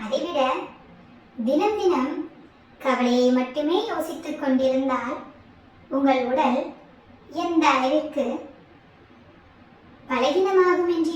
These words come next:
யோசித்து பார்த்தீர்களா? உங்கள் மனமும் கெட்டு உடலும் கெட்டு உங்கள் வாழ்க்கையில் முன்னேற வேண்டும் என்று நினைத்தீர்கள் அல்லவா? அந்த முன்னேற்றமும் தடைபட்டு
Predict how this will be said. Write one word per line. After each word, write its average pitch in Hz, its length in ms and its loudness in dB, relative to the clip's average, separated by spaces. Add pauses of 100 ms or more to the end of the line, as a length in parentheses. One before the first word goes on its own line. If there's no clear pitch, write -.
யோசித்து 320 440 -6
பார்த்தீர்களா? 320 560 -2 (1700)
உங்கள் 240 320 -2
மனமும் 240 460 -2
கெட்டு 330 340 -6 (680)
உடலும் 302 460 2
கெட்டு 262 340 0 (880)
உங்கள் 302 380 4
வாழ்க்கையில் 262 560 2
முன்னேற 233 400 -2 (120)
வேண்டும் 311 340 2
என்று 269 240 0
நினைத்தீர்கள் 262 560 -4
அல்லவா? 320 340 -2 (680)
அந்த 381 240 2
முன்னேற்றமும் 254 840 2
தடைபட்டு 359 560 0